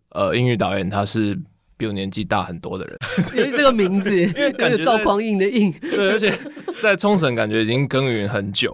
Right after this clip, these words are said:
Speaker 1: 了。
Speaker 2: 对。
Speaker 1: 对，就真的接触之后才发现，哦，原来他是，呃，小我一届的政大学弟。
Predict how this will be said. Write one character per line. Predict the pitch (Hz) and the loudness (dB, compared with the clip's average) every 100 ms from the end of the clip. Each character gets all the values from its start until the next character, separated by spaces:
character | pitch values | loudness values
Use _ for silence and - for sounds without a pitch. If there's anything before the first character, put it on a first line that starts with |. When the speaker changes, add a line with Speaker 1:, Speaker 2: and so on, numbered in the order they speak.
| 55 | -6
Speaker 1:
了。 | 139 - _ - | -14 -16 _ -4
Speaker 2:
对。 | 185 156 135 | -2 0 -4
Speaker 1:
对， | 160 | -8
就 | - 190 151 - | 0 0 0 0
真 | 180 | 2
的 | 170 160 - - | 2 0 -8 -4
接 | 175 175 | -2 0
触 | - 151 | 0 2
之 | 143 | 2
后 | |
才 | 139 110 | 2 0
发 | 127 123 | 0 0
现， | 120 | 0
哦， | 120 | 0
原 | 110 | 0
来 | 113 | 0
他 | 120 | -2
是， | - 127 120 - | -2 -2 -2 -2
呃， | 104 98 | -2 -2
小 | - 110 | -2 0
我 | 110 98 | 0 -2
一 | |
届 | 90 117 | -2 -4
的 | 104 85 101 | -4 -4 -6
政 | 120 104 | -8 -10
大 | 101 95 104 | -10 -12 -12
学 | - - - | -16 -16 -20
弟。 | 104 | -20